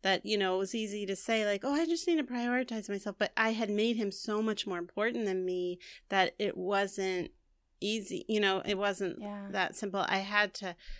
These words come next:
Speaker 1: call my energy back to me, of course. I mean, that's something you really, I recommend. Call your energy back to you constantly. <laughs> So, you know,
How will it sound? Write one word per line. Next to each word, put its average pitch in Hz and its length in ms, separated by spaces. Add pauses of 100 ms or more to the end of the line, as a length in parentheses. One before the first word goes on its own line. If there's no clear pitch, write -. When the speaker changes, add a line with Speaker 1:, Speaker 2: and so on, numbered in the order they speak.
(220)
Speaker 1:
call 269 240
my 233 160
energy 233 400
back 214 380
to 226 220
me, 196 320
of - 160
course. 190 260 (120)
I 190 120
mean, 190 160
that's 190 220
something 180 240
you 170 160
really, 165 520
I 165 120
recommend. 165 580
Call 170 260
your 185 160
energy 196 340
back 185 340
to - 140
you 180 80
constantly. 175 920 (220)
<laughs> 196 280 (540)
So, 180 300
you 202 160
know, 180 120